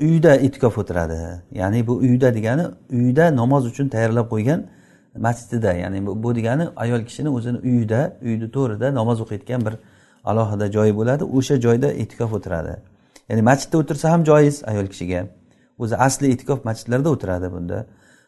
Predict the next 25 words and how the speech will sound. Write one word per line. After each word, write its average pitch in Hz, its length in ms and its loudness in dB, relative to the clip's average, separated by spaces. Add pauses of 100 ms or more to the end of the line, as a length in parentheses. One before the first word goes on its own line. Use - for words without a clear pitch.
(100)
Ya'ni 98 260 -6
Rasululloh 104 320 -4
sollallohu 107 280 -4
alayhi 104 180 -2
vasallam 107 360 -4
hadisda, 113 500 -4
"La 131 160 6
i'tikafa 113 680 -4
illa 104 280 -2
fi - 400 -10
masjidi 110 400 -4
jama'atin", 95 560 -2 (880)
e, - 60 -16 (280)
degan 92 280 -8
hadis. 104 460 -4
Ya'ni 107 300 0
bunda 127 360 4
ham 143 100 2 (520)
aytiladiki, 113 420 -4
masjidda 135 580 0
o'tiradi. 87 400 -6
E'tikof 123 340 -4
faqat 104 240 -10
masjidda 95 360 -6
bo'ladi, 87 280 -4